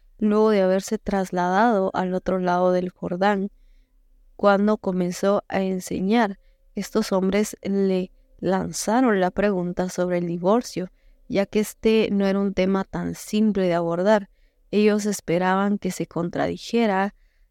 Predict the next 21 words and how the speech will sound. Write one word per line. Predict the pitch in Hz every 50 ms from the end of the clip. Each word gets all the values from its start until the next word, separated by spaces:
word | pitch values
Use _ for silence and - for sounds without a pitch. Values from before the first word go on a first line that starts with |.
| _ _
que | - 190 190
tuviera | - 185 180 185 190 190 196 202
problemas | 196 - 175 180 175 185 185 185 185 185 185 180 -
con | _ 175 180 180
Herodes, | 180 180 202 220 220 208 190 190 202 202 - - _ _ - _ _ _ _ _ _
o | - 208 233 233 226
bien | 208 208 190 190 185 180 190 202 233 254 - _ _ _ _ _ _ _
que | - 196 196
dijera | 190 185 - - 196 196 196 190 180 180 185
algo | 214 254 269 220 190 190 185 190 - _
en | - 190 190 185 185
contra | 180 _ - 185 180 180 175 - 175 180 175
de | 175 170
la | 175 170 165
ley. | 175 196 214 220 202 190 - _ _ _ _ _ _ _ _ _ _
Cualquiera | 180 180 185 180 180 185 175 - _ - _ 190 196 214 220 214 220 220
de | 214 196 190 190
estas | 190 - - - 208 202 196 190
les | 180 175 170 - _
era | - 185 185 185 180 180 180 - -
útil. | 180 190 190 190 - - 170 - 185